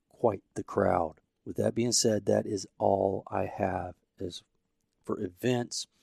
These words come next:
I continue to encourage each and every one of you to share, like this podcast. It helps me out a lot.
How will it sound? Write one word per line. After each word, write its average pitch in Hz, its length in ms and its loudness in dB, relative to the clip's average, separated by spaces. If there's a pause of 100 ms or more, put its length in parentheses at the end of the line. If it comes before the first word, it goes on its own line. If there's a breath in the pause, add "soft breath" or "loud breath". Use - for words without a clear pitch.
(600 soft breath)
I 143 100 -4
continue 147 460 2
to - 140 -2
encourage 117 480 2
each 127 220 -6
and 113 80 -4
every 104 240 0
one 101 260 -2
of 104 160 0
you 104 440 0
to 98 200 -4
share, 117 640 -2 (480)
like 101 720 -2
this 95 160 -2
podcast. 123 800 -2
It 117 240 -2
helps - 340 0
me 107 180 -4
out 101 140 0
a 98 80 0
lot. 101 300 2